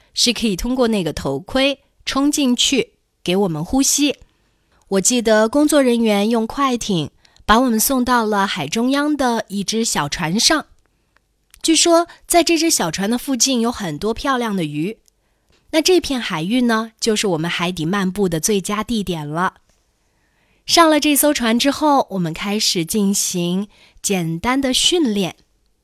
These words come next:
比方说在海底，彼此听不到说话的声音，那我们该怎么办呢？我们就要打手势。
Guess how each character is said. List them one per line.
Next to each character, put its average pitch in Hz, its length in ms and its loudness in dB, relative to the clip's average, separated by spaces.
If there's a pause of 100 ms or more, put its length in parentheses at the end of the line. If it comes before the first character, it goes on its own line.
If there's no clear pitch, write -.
(100)
比 175 100 -6
方 240 180 -2
说 285 200 2
在 262 100 0
海 170 240 -4
底， 190 300 -6 (420)
彼 262 160 0
此 220 160 -2
听 262 180 -2
不 262 120 -2
到 254 200 2
说 262 220 0
话 311 220 -2
的 196 80 -2
声 185 260 -2
音， 196 180 -2 (600)
那 320 140 4
我 254 140 4
们 156 120 -2
该 254 180 -2
怎 220 160 2
么 156 140 -2
办 277 320 2
呢？ 262 220 -2 (240)
我 175 100 -8
们 147 120 -6
就 208 140 -4
要 185 140 -2
打 - 240 -8
手 139 280 -2
势。 - 340 0